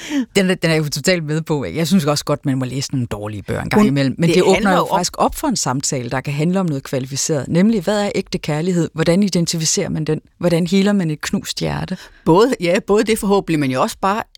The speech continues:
Speaker 2: dette at øve sig i at koncentrere sig om at læse en bog. Altså
Speaker 1: Ja.
Speaker 2: det, man må starte et sted. Øh, jeg synes, at det lyder, som om der er håb for hende. <laughs>
Speaker 1: Vi siger i hvert fald mange tak for mailen. Og så mit aller sidste spørgsmål til det her med, øh, gavegivning. Det er næsten lige noget for dig, Sorine, fordi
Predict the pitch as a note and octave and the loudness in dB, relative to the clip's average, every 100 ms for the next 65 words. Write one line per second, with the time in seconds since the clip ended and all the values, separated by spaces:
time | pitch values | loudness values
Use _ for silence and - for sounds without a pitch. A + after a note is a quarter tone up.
0 | - - F3+ B3 - D#3+ - D#3+ D#3+ A3+ | -10 -2 0 0 -4 -6 -4 -2 0 -2
1 | - G#3+ F3+ - - D#3+ A3 A3+ F#3 F3 | -4 -4 -4 -6 -6 -4 -4 -2 0 0
2 | E3 A3+ A#3 G#3+ A#3 - - - C#3+ D#3 | 0 0 0 2 0 -4 -10 -2 0 4
3 | G3+ G3+ E3 D#3 - G3+ C#4+ A3 A3+ - | 4 4 4 2 2 0 0 0 0 -4
4 | - - - F3 D#3+ G3 D4+ G#3 F#3+ F#3+ | -20 -20 -4 0 0 0 -2 0 -2 0
5 | A3+ F#3+ F#3+ F#3+ F3+ D#3 G3 F3+ F#3 F3+ | 0 0 0 -2 -2 -2 -4 -4 -6 -6
6 | E3+ _ - - - A#3 - C#4+ - F3+ | -8 _ -20 -16 -2 0 2 0 2 2
7 | F3+ F#3 F#3+ E3+ D#3+ G3 - F#3+ - - | 2 2 0 0 0 -2 0 -4 -2 0
8 | F#3+ D#3 - G3+ C4+ D#4 D4+ - - - | 0 0 0 2 2 2 0 -2 -2 0
9 | A#3 - A3 A3 B3 C4 - B3+ B3 - | 0 0 0 2 0 -2 -2 -4 -4 -2
10 | G3+ - A#3+ G3 G3 G#3+ A3 G#3 F#3 F3 | -2 0 -4 -2 -2 0 0 0 0 2
11 | E3+ E3 D#3 D3+ - F3+ A3 G#3+ G3+ G3+ | 0 0 0 -2 0 0 0 0 2 0
12 | - G#3 G3+ - G3 G3 A3 G#3 - C#3+ | 0 0 0 2 2 4 2 2 0 -2
13 | F#3+ G3+ F#3+ G3 G3+ F#3+ | 0 0 2 2 0 -2